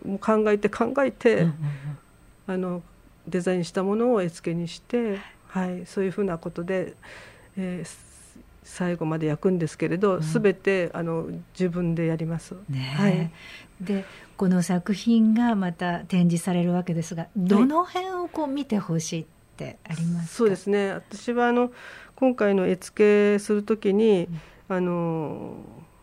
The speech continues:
Speaker 1: ゼンマイの模様の創作絵柄を描いたんですけれど、
Speaker 2: うん、うん。
Speaker 1: ま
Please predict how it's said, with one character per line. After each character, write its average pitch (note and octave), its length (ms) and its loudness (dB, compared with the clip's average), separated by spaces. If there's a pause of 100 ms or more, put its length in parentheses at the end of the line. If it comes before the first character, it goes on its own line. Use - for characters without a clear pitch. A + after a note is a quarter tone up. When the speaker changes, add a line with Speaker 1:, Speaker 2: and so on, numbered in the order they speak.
Speaker 1:
ゼ G#3+ 140 4
ン A3 140 4
マ A3 140 2
イ A3+ 60 4
の A3+ 120 2
模 A3 160 2
様 A3+ 240 4
の A3 280 2
創 A#3 220 0
作 A#3 640 0
絵 A#3 80 4
柄 F3+ 360 2
を D#3+ 140 -4
描 G3+ 160 -4
い G3 60 -4
た E3 100 -6
ん E3 80 -4
で D3 80 -8
す - 100 -20
け D#3+ 100 -8
れ D#3+ 80 -6
ど、 F#3+ 200 0
Speaker 2:
う - 40 -4
ん、 - 20 -6
う - 20 -8
ん。 E3+ 40 -6
Speaker 1:
ま E3+ 140 -4